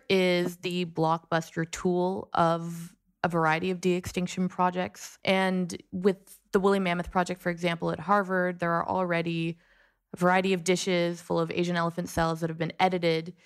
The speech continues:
to have woolly mammoth genes inserted into the cells using crispr. And the idea is that they're testing out what is the effect of putting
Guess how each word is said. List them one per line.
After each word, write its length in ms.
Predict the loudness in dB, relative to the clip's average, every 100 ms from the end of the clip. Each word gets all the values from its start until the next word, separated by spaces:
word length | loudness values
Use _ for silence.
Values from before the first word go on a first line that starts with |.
| _ _ -6
to 320 | -2 0 0
have 480 | 2 4 4 0 -2
woolly 240 | 0 0
mammoth 320 | 0 -4 -4
genes 320 | -4 -2 -2 -4
inserted 720 | -6 -2 0 0 -2 -4 -8 _ -4
into 720 | -2 0 0 0 0 -4 -6 _ _ _ -2
the 140 | 0
cells 500 | 0 2 2 0 -4
using 480 | -2 0 2 0 -2
crispr. 600 | -6 -8 -6 -4 -4 -4 -14 -20 -20 -20 _ -2
And 140 | 0
the 80 | 0
idea 480 | 0 -2 -2 2 2
is 120 | 0
that 140 | -4 -4
they're 140 | -6
testing 480 | -2 -2 -2 -4 -4
out 320 | -4 -6 -8 -16 0
what 160 | 2
is 120 | 2 0
the 120 | -2
effect 440 | -2 0 0 0
of 160 | -6 -2
putting 720 | 0 0 0 -4 -4 -6 -8